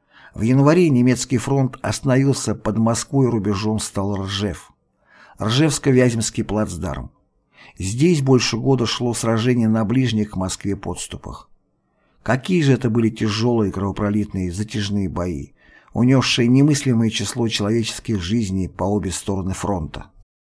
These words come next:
Немецкие генералы и фельдмаршалы были потрясены, испытав впервые на третьем году войны поражение,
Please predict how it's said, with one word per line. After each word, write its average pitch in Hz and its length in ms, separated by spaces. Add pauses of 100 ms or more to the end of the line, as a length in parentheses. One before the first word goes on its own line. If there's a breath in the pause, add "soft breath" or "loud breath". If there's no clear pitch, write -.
(460)
Немецкие 135 680
генералы 131 420
и 131 40
фельдмаршалы 131 720
были 123 220
потрясены, 123 800
испытав 113 480
впервые 127 600
на 110 160
третьем 110 400
году 110 320
войны 113 400
поражение, 101 840